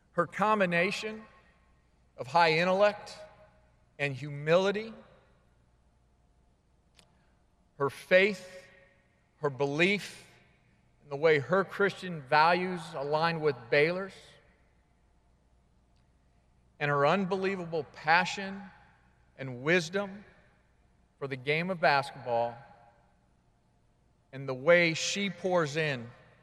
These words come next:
to her players is why we selected Nikki Collen as the fifth head women's basketball coach here at Baylor University. Here's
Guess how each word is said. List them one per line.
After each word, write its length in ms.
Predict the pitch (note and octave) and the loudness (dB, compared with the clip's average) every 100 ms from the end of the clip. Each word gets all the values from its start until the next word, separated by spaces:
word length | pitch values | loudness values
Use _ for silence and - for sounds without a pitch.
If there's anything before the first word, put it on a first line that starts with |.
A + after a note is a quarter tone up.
| _ _ _ _ _ _ _ _ _ _ _ | _ _ _ _ _ _ _ _ _ _ _
to 80 | A#2+ | -4
her 200 | C3+ D3+ | 0 0
players 500 | - D#3 C3+ G#2+ G2+ - - - _ _ _ _ _ _ _ | 4 4 4 0 -8 -18 -20 -20 _ _ _ _ _ _ _
is 160 | C3 A#2+ | -18 -2
why 240 | C#3+ C3+ | 4 4
we 460 | B2 D#3 D#3+ A#2 G#2+ - - _ _ _ _ | 2 0 0 -2 -8 -18 -20 _ _ _ _
selected 560 | C#3+ C3+ C3+ - A#2 G#2+ - _ _ _ _ _ _ | -4 0 0 -2 -14 -14 -20 _ _ _ _ _ _
Nikki 280 | C#3+ D3 D3+ - | -6 -6 -8 -2
Collen 380 | C#3+ B2+ A2+ A2 - - _ _ _ _ _ _ _ _ - | -2 -2 -4 -12 -20 -20 _ _ _ _ _ _ _ _ -12
as 160 | A#2 | -12
the 80 | B2+ | -12
fifth 480 | - E3 D3+ - - - - _ _ _ _ _ D3 | -8 2 2 0 -12 -20 -20 _ _ _ _ _ 0
head 160 | C#3+ | 0
women's 320 | D3 C#3+ C3+ | -2 -8 -8
basketball 520 | - C3 A#2+ - A#2 A2+ - | -2 0 0 -2 -6 -6 -8
coach 280 | A2 G#2 - - _ _ _ _ _ _ _ | -10 -10 -18 -20 _ _ _ _ _ _ _
here 200 | C3+ B2 | -2 0
at 160 | A2 - | -2 -2
Baylor 240 | A#2+ A#2+ | -4 -2
University. 720 | A#2+ A2+ A2+ G#2+ G2 - F2 E2+ _ _ _ _ _ _ _ _ _ _ _ _ - | -6 -10 -10 -10 -10 -12 -20 -20 _ _ _ _ _ _ _ _ _ _ _ _ 2
Here's 460 | G3+ G3+ D3+ C#3 | 6 8 6 2